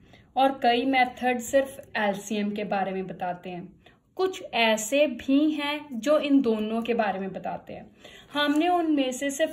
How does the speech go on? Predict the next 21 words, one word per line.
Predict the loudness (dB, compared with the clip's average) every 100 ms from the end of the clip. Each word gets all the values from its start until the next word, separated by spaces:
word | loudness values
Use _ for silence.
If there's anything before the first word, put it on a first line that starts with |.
| -2
तीन | 0 4 4
मेथड्स | 2 -2 -2 -4 -2
की | -4
बात | -2 -2 -4
करनी | 0 2 2
है | 0
जो | 0 0
आपके | -2 -2 2 2
बुक | 0 -4 -4 -2
में | 0 0
दिए | 0 -2
गए | 0 0
हैं। | 0 -2 -6 -12 -20 -20 0
पहला | 6 6 6 4
मेथड | 6 6 4 4 4
है | 6 4 2 0 -10 -10 0
यूक्लिड | 6 6 6 4 2 4 4 2 -2 -10
डिवीजन | 0 2 4 4 4 4 4
लेमा, | 6 6 4 2 -4 -8 -10
अ, | 2 4 6 4
एल्गोरिथम। | 2 2 0 -2 -4 -6